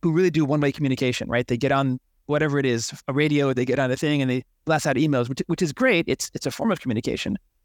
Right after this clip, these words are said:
but that's not really what we've seen as the apex, which is like remo, W R E M O. They're Wellington Regional Emergency Management Organization, and they're in Wellington, New Zealand.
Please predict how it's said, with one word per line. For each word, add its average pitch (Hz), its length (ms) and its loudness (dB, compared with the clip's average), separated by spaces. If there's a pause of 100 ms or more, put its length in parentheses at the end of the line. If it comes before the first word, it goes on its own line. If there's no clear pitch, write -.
but - 120 0
that's 202 160 2
not 190 200 2
really 170 220 2
what 147 240 2
we've 143 160 0
seen 170 280 0
as 131 120 0
the - 200 -4
apex, 147 420 0
which 143 100 -2
is 143 100 -2
like 131 140 0
remo, 127 500 0 (220)
W 147 400 2
R 135 240 2
E 139 200 2
M 123 200 2
O. 120 300 0 (220)
They're 123 120 2
Wellington 156 640 2
Regional 135 500 0 (480)
Emergency 131 520 2
Management 127 340 0
Organization, 127 720 2
and 131 160 -4
they're 135 80 2
in 120 120 2
Wellington, 127 600 0
New 123 140 -2
Zealand. 131 440 2